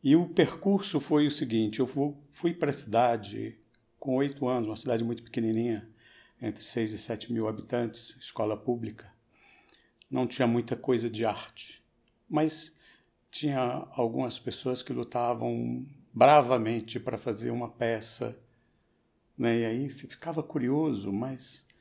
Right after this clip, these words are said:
né, que já, portanto, despertava, você ouvia a radionovela, porque você entendeu o que, o que que era uma peça, A outra coisa, a primeira vez que eu tive contato com arte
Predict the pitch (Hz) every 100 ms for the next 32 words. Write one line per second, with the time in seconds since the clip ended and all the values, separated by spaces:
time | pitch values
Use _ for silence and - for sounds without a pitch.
0 | _ _ _ _ _ _ - 110 104 -
1 | - 139 135 135 110 - - 123 - 131
2 | - - 151 127 117 104 139 127 123 143
3 | 165 143 147 113 117 95 98 131 113 98
4 | 101 - _ _ _ _ _ _ - -
5 | - 156 151 170 156 180 165 160 180 170
6 | 180 - - 311 - - - 220 175 143
7 | 131 110 135 131 - - 104 98 - _
8 | - - - - - 156 135 131 135 156
9 | - - 160 180 185 190 190 - - _
10 | _ - - - _ _ _ - - -
11 | 151 139 131 123 123 120 - 123 - 127
12 | 110 117 135 117 - 104 - - 165 160
13 | 127 123 - - 170 165 -